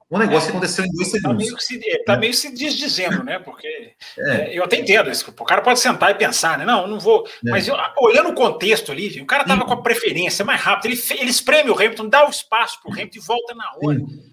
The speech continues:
Speaker 2: Eu até coloquei lá no tu-, no Twitter, eu já até falei isso no café, faltando menos de um segundo, eu cronometrei antes de fazer o print
Speaker 1: Sim.
Speaker 2: da tela, né? Faltando menos de um segundo pros carros baterem, eles estão lado a lado.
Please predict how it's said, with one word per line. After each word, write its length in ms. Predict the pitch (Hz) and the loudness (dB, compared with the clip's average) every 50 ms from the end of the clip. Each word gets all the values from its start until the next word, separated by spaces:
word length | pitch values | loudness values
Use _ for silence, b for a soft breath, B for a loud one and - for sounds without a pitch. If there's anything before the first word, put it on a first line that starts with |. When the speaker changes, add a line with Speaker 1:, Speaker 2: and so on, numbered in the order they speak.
| _ _ - | _ _ -10
Speaker 2:
Eu 60 | 202 | -10
até 100 | 202 320 | -8 -6
coloquei 300 | 311 - 294 233 240 247 | -4 -2 -2 -2 -2 -4
lá 140 | 226 214 196 | -6 -6 -6
no 80 | 190 180 | -8 -10
tu-, 180 | - 170 165 _ _ _ | -14 -16 -18 _ _ _
no 140 | 147 156 147 | _ -20 -20
Twitter, 340 | _ _ - 226 247 - - 131 123 131 | _ _ -16 -16 -16 -16 -18 -20 -18 -16
eu 100 | 135 147 | -14 -14
já 100 | - 170 | -12 -12
até 120 | 175 - | -12 -6
falei 160 | 233 240 208 180 | -2 0 0 0
isso 100 | 170 143 | 0 -2
no 60 | 151 | -4
café, 340 | - - - - 170 175 170 B B B B B B | -4 -4 -4 -2 -4 -4 -6 B B B B B B
faltando 480 | - - - - 220 220 233 277 285 285 | -8 -2 2 2 4 4 4 2 2 4
menos 380 | 240 226 269 330 349 330 262 | 4 4 4 4 4 2 2
de 100 | - - | 0 0
um 60 | 247 | 2
segundo, 320 | 233 - - 349 190 233 233 | 2 2 2 2 0 0 0
eu 60 | 254 | 0
cronometrei 560 | 247 - 254 254 269 269 254 254 - 226 233 202 | 0 2 2 2 2 2 0 0 2 2 4 4
antes 160 | 190 180 - | 2 0 -2
de 60 | - | 0
fazer 180 | - 175 - 196 | 0 2 4 4
o 100 | 202 160 | 4 4
print 240 | 185 226 240 240 | 4 2 2 2
Speaker 1:
Sim. 60 | - 151 | 0 -2
Speaker 2:
da 100 | 131 - | -4 -4
tela, 220 | - 117 101 - | -6 -8 -10 -10
né? 60 | - - | -10 -6
Faltando 280 | - 190 185 185 254 247 | -4 -4 -2 0 0 0
menos 260 | 247 254 330 339 285 | 2 2 2 2 2
de 120 | - - 320 | 0 0 0
um 60 | 349 | 0
segundo 580 | - - - 202 175 208 302 359 359 330 269 | 0 0 -2 -2 0 2 2 4 4 2 2
pros 180 | - - 359 - | 0 -2 -2 0
carros 220 | - 196 185 185 | 2 2 2 2
baterem, 320 | - 151 - - 233 262 285 | 2 -2 0 0 0 0 0
eles 180 | 294 285 285 247 | -2 -4 -4 -4
estão 240 | 240 - - 294 294 294 - - | -2 2 4 4 4 2 0 2
lado 480 | 214 220 240 262 277 285 - 285 - - - | 4 6 6 6 6 4 2 0 -6 -2 0
a 100 | 247 269 | 0 0
lado. 460 | 240 185 170 202 226 208 - - | 2 2 4 4 4 4 2 -2